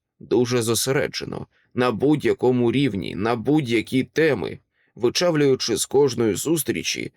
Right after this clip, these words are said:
її останню можливу краплю. Інтриги, нудьги, дрібниці, плітки — не мало значення. Більшість людей, з якими я стикався, не звикли до такого,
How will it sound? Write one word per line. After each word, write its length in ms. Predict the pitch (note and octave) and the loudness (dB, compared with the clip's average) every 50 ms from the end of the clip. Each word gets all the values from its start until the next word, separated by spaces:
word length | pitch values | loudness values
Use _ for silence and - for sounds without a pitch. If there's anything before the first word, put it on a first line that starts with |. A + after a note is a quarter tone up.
| _ _ _ | _ _ _
її 320 | - - G#2+ E2 A2 C3+ - | -6 -6 -4 -2 -2 -2 -2
останню 640 | - G2+ G2 - - - D3+ D#3+ C#3+ C3+ C3 B2 | 0 -2 -2 -2 -2 0 0 2 2 2 2 2
можливу 580 | A2+ G#2+ D2+ E2 - - G#2 B2+ C3 A2 A2 G#2+ | 2 0 -2 -4 -4 -2 0 0 0 0 -2 -4
краплю. 760 | - - A#2+ A#2+ C3+ A#2+ - - - - G#2+ - - - - _ _ _ _ _ _ _ _ _ | -4 -2 -2 0 0 0 -2 -4 -6 -8 -8 -8 -8 -8 -12 _ _ _ _ _ _ _ _ _
Інтриги, 880 | - C#3 F3 F3 D#3+ C3+ C3+ C3+ C#3+ C#3+ C3+ A#2 A#2+ A#2 G2+ - - - _ _ _ | 0 0 0 0 0 0 2 4 4 4 4 2 2 2 2 0 -2 -6 _ _ _
нудьги, 680 | - C3 D#3 E3+ D#3+ A#2 A#2 G#2 G#2 B2 B2+ A#2+ G#2+ | 0 2 2 4 2 2 0 0 2 2 2 2 2
дрібниці, 840 | G2 F2+ - C3 D3+ C#3+ A2+ G2 F#2 G#2+ B2+ A#2 G#2 - - - - | 0 0 0 0 0 0 0 0 0 2 0 0 0 -2 -6 -6 -6
плітки — 720 | - - C3+ C#3 C3+ - - - C#3 D3 C#3 A2 D2+ - - _ _ _ _ _ _ _ _ | -2 0 0 0 0 -2 -2 -2 0 2 2 0 0 -4 -8 _ _ _ _ _ _ _ _
не 120 | - A2+ B2+ | -2 0 2
мало 280 | C3 C#3 C#3 C#3 C3 | 2 4 4 4 4
значення. 580 | A#2 G#2 C#3 C#3+ G2+ - - - - - - - - _ _ _ _ _ _ _ _ - | 2 2 0 -2 -4 -4 -8 -10 -12 -14 -16 -18 -20 _ _ _ _ _ _ _ _ -20
Більшість 680 | - - A#2+ B2+ B2+ A2 - - F2+ F2+ - - - | -8 -2 0 0 0 0 -2 -4 -4 -4 -4 -4 -2
людей, 340 | G2+ G2+ A2 A2+ D3 C#3+ B2 | 0 0 2 2 2 2 2
з 100 | G#2 G#2+ | 0 0
якими 400 | G#2 F#2 - A#2+ B2 B2 B2 A2+ | -2 -2 0 0 2 2 2 2
я 100 | A2+ G#2+ | 2 0
стикався, 680 | - - - G2 - - F#3 D#3 C3+ - - - - - - _ _ _ | 0 0 -2 0 0 2 0 0 0 -2 -4 -6 -6 -10 -14 _ _ _
не 180 | - C3+ D#3+ F3 | -4 -2 0 0
звикли 480 | D#3+ G3 G3 G#3+ F#3+ - - F2+ E2 D#2 | 0 0 2 2 0 0 0 0 0 0
до 140 | - A#2 | 0 0
такого, 540 | - E3+ E3+ - - F2 D#2+ - - - - | 0 0 -2 0 0 -2 -2 -2 -6 -14 -18